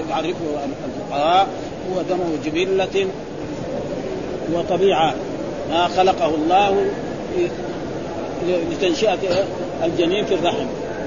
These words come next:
ها، لتغذية الجنين في الرحم، هذا دم. وأما دم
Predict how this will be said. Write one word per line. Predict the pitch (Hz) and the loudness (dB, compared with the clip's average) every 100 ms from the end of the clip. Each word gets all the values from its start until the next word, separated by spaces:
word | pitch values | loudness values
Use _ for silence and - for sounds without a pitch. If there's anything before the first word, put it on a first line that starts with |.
| - | -4
ها، | - - 147 | -2 -2 -2
لتغذية | 143 135 147 185 165 | -2 0 2 2 2
الجنين | 135 151 180 220 202 | 0 0 0 -2 -2
في | 180 | -2
الرحم، | 151 147 147 135 - - 185 | 0 0 0 -2 -4 -4 -2
هذا | 180 175 | 0 0
دم. | 170 170 147 - - - - | 0 0 0 -4 -6 -6 -2
وأما | 180 208 190 | 0 2 2
دم | 175 | 2